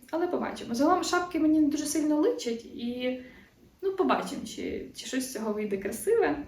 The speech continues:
чи я буду це носити. Красиве воно то вийде, я бачу, але чи я буду це носити, це хороше питання. Ось, переходимо до планів, які я швидше за все не здійсню. Ем, після таких великих робіт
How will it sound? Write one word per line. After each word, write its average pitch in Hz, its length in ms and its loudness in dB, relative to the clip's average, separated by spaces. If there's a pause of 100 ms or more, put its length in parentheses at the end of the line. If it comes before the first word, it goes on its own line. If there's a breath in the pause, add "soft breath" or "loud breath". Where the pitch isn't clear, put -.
(280)
чи - 140 -6
я 220 60 0
буду 214 180 2
це 220 140 -4
носити. 208 320 -4
Красиве 254 400 -4
воно 254 220 0
то 247 120 -2
вийде, 262 440 -2
я 208 120 -4
бачу, 196 340 -4 (200)
але 208 240 -6
чи 226 100 -10
я 226 60 -8
буду 214 180 -4
це 220 100 -8
носити, 254 560 -2
це 320 200 -8
хороше - 260 -6
питання. - 380 -10 (1400 soft breath)
Ось, - 260 -2 (560)
переходимо 320 580 0
до 269 480 0 (260)
планів, 208 320 -2 (120)
які 262 240 0
я 226 240 0
швидше - 540 0
за 381 120 6
все - 180 -2 (440)
не 381 120 4
здійсню. 247 380 0 (260)
Ем, 247 460 2 (340)
після 349 240 8
таких 349 300 4
великих 294 440 4
робіт 254 380 0